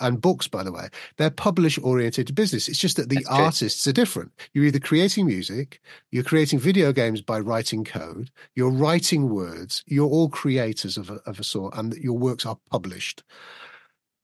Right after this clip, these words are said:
Speaker 1: And in the music industry, the publishers are the record labels and the music publishers. So it's, it's the same, but slightly different. But it was adjacent enough in that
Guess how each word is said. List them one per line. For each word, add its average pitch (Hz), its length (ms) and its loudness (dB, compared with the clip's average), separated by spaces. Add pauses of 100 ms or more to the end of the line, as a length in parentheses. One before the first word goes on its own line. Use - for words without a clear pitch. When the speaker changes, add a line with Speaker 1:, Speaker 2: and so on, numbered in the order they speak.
(400)
Speaker 1:
And 131 100 0
in 135 200 4
the 135 40 4
music 120 240 2
industry, 123 320 0
the 113 80 -2
publishers 123 400 0
are 139 140 0
the 139 100 2
record 175 300 2
labels 104 320 -6
and 104 80 -6
the 107 60 -4
music 113 260 -6
publishers. 95 420 -8
So 151 540 4 (180)
it's, 165 240 0
it's 170 400 2
the 170 80 0
same, 156 400 4
but 123 160 0
slightly 113 360 0
different. - 540 -6
But 127 280 -2 (200)
it 156 120 2
was 131 100 2
adjacent 170 540 4
enough 123 280 -2
in 131 140 2
that 143 160 0